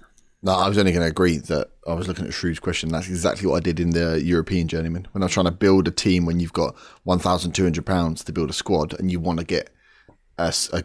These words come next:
a decent twenty-two, and you can't even afford twenty-two players, well, then get rid of coaches, get rid of all the youth team coaches, get rid of all the youth team, 'cause at that low, low level,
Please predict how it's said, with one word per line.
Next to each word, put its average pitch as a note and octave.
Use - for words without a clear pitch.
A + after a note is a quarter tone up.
a F2
decent -
twenty-two, E2
and F2+
you -
can't F#2+
even F2
afford E2
twenty-two F2
players, D2+
well, F2
then E2
get -
rid E2+
of E2
coaches, F2
get -
rid F2
of E2+
all F#2+
the F2
youth E2+
team F2
coaches, -
get -
rid F2+
of -
all F#2+
the E2+
youth F2+
team, -
'cause F2
at E2
that F2+
low, F2+
low F2
level, D#2